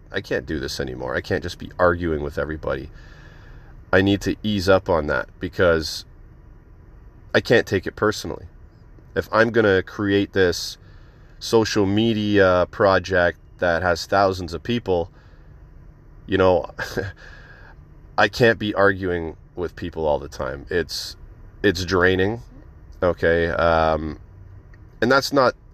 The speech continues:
how I want to portray myself, because that's not how I am in real life. I don't argue with anybody, right? I try to get along with, with everybody. Customers, the same. So once in a while, if somebody starts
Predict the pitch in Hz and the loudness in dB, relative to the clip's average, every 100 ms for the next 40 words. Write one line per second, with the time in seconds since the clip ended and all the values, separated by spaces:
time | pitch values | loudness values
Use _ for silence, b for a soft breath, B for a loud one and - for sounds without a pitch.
0 | - - 117 107 98 95 90 90 95 82 | -16 -4 2 2 2 0 -2 -4 -8 -8
1 | - 87 - 82 71 64 - - - 98 | -8 -6 -4 -4 -6 -10 -10 -10 -10 -6
2 | 104 123 - 113 110 98 87 80 76 73 | 2 2 2 -2 0 0 2 0 -2 -6
3 | 76 65 55 - 113 110 92 87 85 76 | -8 -6 -6 -2 0 2 0 -2 -6 -4
4 | 76 67 50 - - b b b - 80 | -6 -8 -12 -14 -20 b b b -4 0
5 | 87 95 104 104 98 90 85 78 78 78 | 0 0 2 2 4 2 0 0 -2 -4
6 | 78 - - b - 82 85 80 71 67 | -6 -8 -20 b -6 0 0 0 -4 -6
7 | 69 - 90 - 85 80 73 - - B | -4 -2 -2 -2 -4 -4 -4 -12 -16 B
8 | B B B B - - - - 82 - | B B B B -20 -20 -20 -8 -6 -2
9 | 87 69 50 - - 113 107 - - - | -2 -2 -6 -2 4 4 4 -6 -20 -20
10 | - - - - 170 - 127 98 85 80 | -20 -20 -8 2 2 2 0 2 2 2
11 | 85 - 82 - 87 82 80 - 82 76 | 0 -2 -8 -6 -6 -4 -8 -6 -6 -6
12 | - - | -8 -20